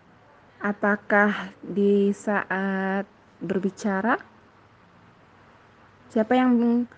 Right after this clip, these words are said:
eh, bilang jujur itu ketika berbicara, angkat tangan? Ada. Ada yang bilang jujur di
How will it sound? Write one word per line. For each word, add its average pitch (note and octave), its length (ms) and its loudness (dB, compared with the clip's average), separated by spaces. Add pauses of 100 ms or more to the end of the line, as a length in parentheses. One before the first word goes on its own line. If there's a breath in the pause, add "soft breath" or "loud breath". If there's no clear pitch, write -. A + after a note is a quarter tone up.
(320 loud breath)
eh, A3 560 2
bilang A3 640 2
jujur G#3 320 0
itu A3 320 2 (160)
ketika G#3+ 320 -2
berbicara, A3 560 0
angkat G#3+ 160 0
tangan? G#3+ 640 0 (1120 soft breath)
Ada. F3 580 0 (680 loud breath)
Ada G#3 280 4
yang A3+ 320 4
bilang A#3 480 4
jujur A3+ 400 0
di A3 600 0